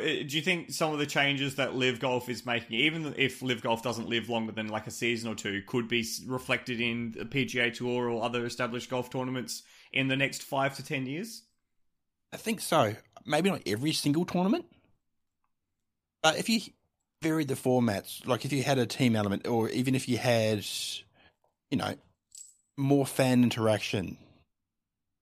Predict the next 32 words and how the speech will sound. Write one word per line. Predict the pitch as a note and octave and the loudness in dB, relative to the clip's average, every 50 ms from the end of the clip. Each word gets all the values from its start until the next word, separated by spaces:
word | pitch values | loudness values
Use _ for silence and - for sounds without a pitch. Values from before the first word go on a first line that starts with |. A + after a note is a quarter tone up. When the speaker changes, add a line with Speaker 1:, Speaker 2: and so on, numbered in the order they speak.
| _ _ _ _ _ _ _ _ _ _ _ _ _ _ - | _ _ _ _ _ _ _ _ _ _ _ _ _ _ -8
Speaker 2:
just | - - - - - _ _ _ _ _ _ _ _ _ _ _ _ - | -6 -6 -6 -6 -10 _ _ _ _ _ _ _ _ _ _ _ _ -8
liven | C#3+ C#3+ C#3 D#3 D#3+ D#3 C#3 | -4 0 0 2 2 2 2
it | B2 A2+ | 0 2
up | A#2 - | 0 0
a | B2+ | 0
bit | G#2 F#2+ - | 0 0 -2
more. | - F2 F2 F2 - - - - - - _ _ _ _ _ _ _ _ _ _ _ _ _ _ _ _ _ _ _ _ _ _ _ _ _ _ _ _ _ _ - - - _ - | -2 -4 -6 -6 -8 -12 -18 -20 -20 -20 _ _ _ _ _ _ _ _ _ _ _ _ _ _ _ _ _ _ _ _ _ _ _ _ _ _ _ _ _ _ -20 -20 -20 _ -8
Speaker 1:
'Cause | - B2+ C#3 | -2 0 0
if | D3 C#3+ | 2 4
there's | D3+ C#3+ - D#3 | 4 4 4 2
any | E3 G3 G3 | 0 0 0
sport | - - F#3 F#3 F3+ | 0 2 2 2 2
that | D#3+ D3+ | 2 2
needs | D3 D3+ D#3 D3 - | 2 2 2 2 0
to | D3 | -2
be | D3+ | 0
livened | C#3+ C#3+ D3 D3 C#3+ B2 B2+ B2 | 2 4 4 4 2 2 2 2
up, | C3+ B2 G#2+ G#2 - - - _ _ _ _ _ _ _ _ _ _ _ _ - | 4 4 2 0 -2 -8 -16 _ _ _ _ _ _ _ _ _ _ _ _ -6
it's | A#2 A2+ - | -6 -2 -2
golf. | B2+ G#2 - - - - _ - - - - - - _ _ _ _ _ _ _ - - - - - - - | -2 -2 -2 -4 -12 -20 _ -20 -20 -20 -20 -20 -20 _ _ _ _ _ _ _ -20 -20 -20 -20 -20 -20 -16
Speaker 2:
Yes. | - - - - - - - - - - - - - - - - - C4+ - | -12 -12 -12 -12 -12 -16 -18 -20 -18 -18 -16 -16 -16 -16 -8 -6 -6 -2 4
I | F#3+ | 6
mean, | A3 A3+ G#3+ F#3+ - | 8 8 6 6 4
<laughs> | |
even | G#3 B3 C#4+ C4+ | 4 6 6 6
chess, | - - - G3+ - - - G3 - | 6 6 6 6 6 6 2 -2 2
even | - F#3 C#4 D#4 C4 | 2 6 8 8 8
chess | - - - G3 A3 - - | 8 8 8 6 6 6 2
is | F#3+ C#3+ | 0 2
doing | C#3 A#2 G#2+ G2 F2 | 4 4 4 4 2
it. | E2+ - - - - - - _ - | 0 -4 -8 -14 -20 -20 -20 _ 0
Speaker 1:
Really? | A#3 D4 E4+ D4+ G#3 C#3 A2 G2 A2+ A#2 | 4 8 10 10 10 10 8 6 2 -4